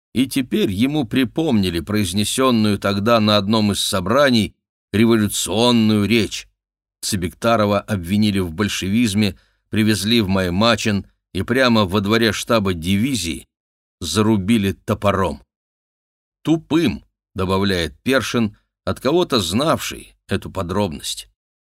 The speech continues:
Вероятно, Унгерн не простил ему то, что в тысяча девятьсот семнадцатом году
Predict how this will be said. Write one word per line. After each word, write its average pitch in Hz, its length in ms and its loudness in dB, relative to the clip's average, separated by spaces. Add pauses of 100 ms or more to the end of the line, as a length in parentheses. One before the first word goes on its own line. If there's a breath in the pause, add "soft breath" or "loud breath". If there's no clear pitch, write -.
(320)
Вероятно, 95 600 -4
Унгерн 85 540 0 (320)
не 95 140 -2
простил 95 500 -4
ему 87 260 -4
то, - 320 -4 (260)
что - 220 -4
в - 80 -12
тысяча 110 400 -4
девятьсот 95 440 -4
семнадцатом 98 640 -4
году 92 360 -4